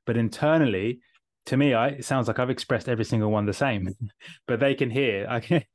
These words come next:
<laughs> "Oh, you're really passionate about this one." <laughs> And so it took me a while to reorientate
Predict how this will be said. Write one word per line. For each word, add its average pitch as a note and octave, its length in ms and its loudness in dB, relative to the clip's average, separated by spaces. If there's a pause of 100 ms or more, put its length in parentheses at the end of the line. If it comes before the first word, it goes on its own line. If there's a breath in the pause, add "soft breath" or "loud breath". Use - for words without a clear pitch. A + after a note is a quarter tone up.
<laughs> D3 160 -10
"Oh, C#3+ 320 6
you're C3+ 160 4
really C3+ 180 2
passionate C3+ 360 -4
about G#2 220 -4
this D3+ 240 -2
one." A2+ 400 -4
<laughs> - 60 -20 (380 loud breath)
And C3+ 200 2
so C#3 240 6
it C#3+ 300 2
took F#3+ 180 -2
me F#3 120 4
a D#3+ 80 6
while C3+ 480 2
to A2+ 680 0
reorientate A2 920 0